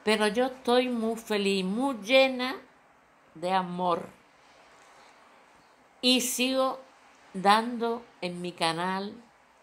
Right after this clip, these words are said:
todo lo que puedo gratuitamente para todas ustedes. Y que lo hago con todo mi cariño.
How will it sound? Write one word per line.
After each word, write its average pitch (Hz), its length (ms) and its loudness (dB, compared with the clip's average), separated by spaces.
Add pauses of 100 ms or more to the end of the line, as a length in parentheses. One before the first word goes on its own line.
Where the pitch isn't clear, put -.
(220)
todo 220 420 0
lo 233 160 -2
que 185 120 -4
puedo 208 720 -2
gratuitamente 190 1300 -4 (800)
para 190 360 4
todas 233 340 0
ustedes. 175 640 -4 (1500)
Y 240 180 4
que 226 140 4
lo 220 100 6
hago 254 300 6
con 240 260 -4
todo 269 280 0
mi 262 240 -4
cariño. 185 720 0